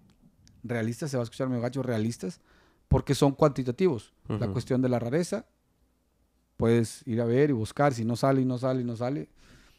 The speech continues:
Speaker 1: Hay, hay gente que hasta puede ir a conseguir el número de can-, de, de figuras que se, se imprimieron en su tiempo y demás. Entonces, ese,
Speaker 2: Ujú.
Speaker 1: ese es, eso es cuanti-, eso es cuantiable. La otra que también es muy cuantitativo y es mucho más fácil de, de, de calificar es el precio.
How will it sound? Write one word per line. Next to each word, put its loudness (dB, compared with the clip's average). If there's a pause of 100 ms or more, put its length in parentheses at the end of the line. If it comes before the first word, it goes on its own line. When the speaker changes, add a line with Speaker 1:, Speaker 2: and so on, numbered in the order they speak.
(200)
Speaker 1:
Hay, 4
hay 4
gente -2
que -2
hasta -4
puede 2
ir 2
a -2
conseguir 0
el 2
número 2
de 0
can-, -2
de, -4
de -4
figuras -2
que -10
se, -8 (720)
se -2
imprimieron 2
en 0
su -4
tiempo 2
y 2
demás. -4
Entonces, -14
ese, -2
Speaker 2:
Ujú. 4
Speaker 1:
ese 4
es, -2 (100)
eso 2
es -4
cuanti-, 0
eso -8
es -16
cuantiable. -10 (1400)
La 2
otra 0
que 0
también 6
es 2
muy 0
cuantitativo 0
y 2
es 2
mucho 0
más 2
fácil 2
de, 0
de, -2
de -6
calificar 0
es 0
el 0
precio. 2